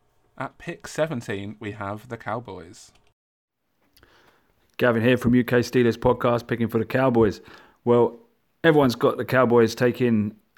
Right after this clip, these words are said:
Speaker 2: an edge defender, but I think there's a surprise here because they snub Caleb Von Chason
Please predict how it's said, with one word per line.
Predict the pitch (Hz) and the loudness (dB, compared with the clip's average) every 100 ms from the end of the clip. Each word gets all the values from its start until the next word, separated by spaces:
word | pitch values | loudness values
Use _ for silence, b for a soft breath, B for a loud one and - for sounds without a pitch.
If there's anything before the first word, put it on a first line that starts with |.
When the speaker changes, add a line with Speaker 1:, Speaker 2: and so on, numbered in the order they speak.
| - | -8
Speaker 2:
an | 117 | -2
edge | 113 107 | -2 -2
defender, | 107 117 117 117 113 113 - | -6 -2 0 2 0 -4 -6
but | 110 - | -6 -4
I | 117 | -4
think | 127 | -2
there's | 107 107 | -2 -2
a | 107 | -4
surprise | - 101 127 117 107 | -8 -2 2 2 2
here | 117 113 110 - - | 4 4 2 -6 -16
because | 110 - 110 101 - - _ - | -12 -4 -2 -2 -8 -14 _ -6
they | 107 101 | -4 -2
snub | - 127 120 113 - b b b b b | -2 0 2 0 -4 b b b b b
Caleb | - 120 107 | -2 0 2
Von | 110 | 0
Chason | 104 127 110 120 110 110 | 0 0 2 2 2 0